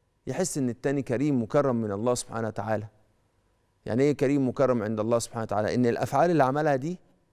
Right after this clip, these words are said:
أفعال كريهة سيئة خبيثة، بس نفصل ما بين المعصية والعاصي.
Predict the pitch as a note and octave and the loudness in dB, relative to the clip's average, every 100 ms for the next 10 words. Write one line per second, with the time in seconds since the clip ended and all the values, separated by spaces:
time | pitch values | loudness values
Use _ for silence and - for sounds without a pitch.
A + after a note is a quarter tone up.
0 | _ _ _ - C#3+ D3+ C#3+ - C#3+ D3+ | _ _ _ -6 2 2 2 -2 0 0
1 | A#2+ G2+ - _ _ _ - C#3+ C3 D3+ | -2 -6 -14 _ _ _ -6 0 2 2
2 | - G#2 _ _ - C#3+ D3 D3 - G2 | 0 -6 _ _ -10 -4 -2 -2 -4 -14
3 | _ _ _ _ _ _ _ _ _ - | _ _ _ _ _ _ _ _ _ -4
4 | B2+ - D3+ E3 - C3+ C3 A#2+ C3+ A#2 | -2 0 0 0 0 2 2 4 2 2
5 | A#2+ G#2+ A#2 D3 C3 A2 F#2+ G2 - - | 0 -2 0 2 4 4 0 -4 -6 -12